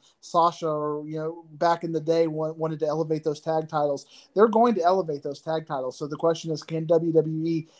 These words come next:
get believable wrestlers to make that, those good matches? And it ain't Liv and Raquel. So I, I think we're, we might even have a little bit of a squash match here.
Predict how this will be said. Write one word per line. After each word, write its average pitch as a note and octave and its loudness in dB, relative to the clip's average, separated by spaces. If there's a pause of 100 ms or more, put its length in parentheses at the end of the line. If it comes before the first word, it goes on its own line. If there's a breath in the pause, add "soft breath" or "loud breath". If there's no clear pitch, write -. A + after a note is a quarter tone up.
(160 soft breath)
get F#3 4
believable D#3+ 2
wrestlers D#3+ 2
to D#3 -8
make E3 2
that, D#3 0
those D#3 0
good D3+ -2
matches? E3 -2 (300)
And F3 -2
it B3+ 2
ain't C4+ 6
Liv F#3+ 2
and E3+ -4
Raquel. C#3 -8
So D3+ 2
I, D#3+ 4
I - -4
think F3 -6
we're, D#3+ -2
we E3+ -6
might E3 0
even D#3+ -6
have D#3 -6
a D3+ -6
little D3+ -4
bit D3 -4
of C3 -12
a A#2+ -10
squash - -4
match B2 -20
here. G2+ -14